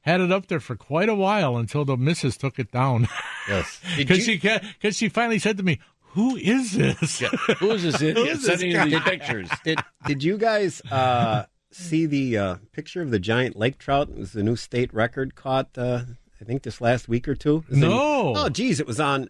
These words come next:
Speaker 3: on the internet. U S,
Speaker 1: No.
Speaker 3: U S A Today newspaper.
Speaker 1: No.
Speaker 3: Some guy
Speaker 1: No.
Speaker 3: got a giant, I think it was a, uh, I forget what state, but he caught it, and it looked like in the picture he was standing on ice,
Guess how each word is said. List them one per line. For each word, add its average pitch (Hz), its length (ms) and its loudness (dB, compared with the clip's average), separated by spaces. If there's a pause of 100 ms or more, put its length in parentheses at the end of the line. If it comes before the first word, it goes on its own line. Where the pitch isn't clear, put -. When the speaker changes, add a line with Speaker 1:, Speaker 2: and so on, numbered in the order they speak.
Speaker 3:
on 127 140 -4
the 120 160 0
internet. 185 460 2
U 147 220 4
S, 240 80 2
Speaker 1:
No. 247 200 0
Speaker 3:
U 208 180 2
S 180 160 -4
A 233 140 0
Today 220 580 0
newspaper. 151 720 0
Speaker 1:
No. - 60 -20 (420)
Speaker 3:
Some 120 240 -4
guy 196 140 4
Speaker 1:
No. 143 40 0
Speaker 3:
got 185 160 2
a 135 80 -2
giant, 170 760 -2
I 123 100 -4
think 196 200 -4
it - 80 -10
was 110 180 -2
a, 104 220 0 (480)
uh, 107 560 2
I 117 60 -10
forget 135 360 -2
what 160 220 -2
state, 135 540 0 (240)
but 120 100 -2
he 120 60 0
caught 143 400 0
it, 160 200 -2
and 123 140 -4
it 120 180 -8
looked 139 460 -2
like 233 340 -2
in 185 120 -6
the 180 80 -6
picture 202 580 -4 (240)
he 147 100 -8
was 127 140 2
standing 160 480 2
on 156 180 2
ice, 151 440 -2